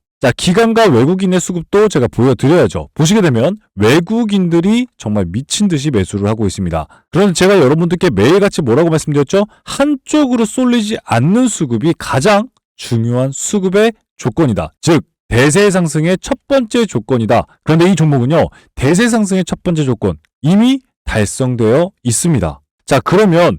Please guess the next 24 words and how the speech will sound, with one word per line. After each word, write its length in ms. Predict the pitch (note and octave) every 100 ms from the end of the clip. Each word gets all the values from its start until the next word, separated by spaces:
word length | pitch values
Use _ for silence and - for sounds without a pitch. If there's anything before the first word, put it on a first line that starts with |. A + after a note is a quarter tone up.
| _
십이월 640 | - - C4+ C4+ C4 A3
달부터 600 | - F#3+ E3 E3 - F#3+
지속적으로 680 | - - G3 F#3+ F#3 D#3+ E3
좋은 300 | - B2 D#3
수익 220 | - D#3+
구간 240 | D3+ D3 B2+
나오고 300 | A2+ G#2+ G#2+
있는 280 | D3 F#3 - -
우리 200 | C3 F3
히든 300 | - A3+ A3+
종목, 280 | F#3+ A2 - -
다음 420 | - E3+ A#3 A#3
삼월 500 | - - C4 C4+ C#4
달 220 | A#3 B3+ A3+
히든 260 | G#3 F3
종목 260 | D3+ D3 F2
어떻게 280 | F#2 - C#3+
봤습니까? 500 | A#2+ G2+ F#2 D#3 F3 _ _ -
맞습니다. 540 | A2 - B2+ F2+ D#2 -
아주 220 | B2+ F#3+
쉽습니다. 680 | F3+ - F3+ C3 F#2+ D#3 A#3 -
바로 380 | C#3 C#3+ B2 D#3
이렇게 380 | G#2 - A#2+ E2
공일공 460 | - D3 F#3 A#2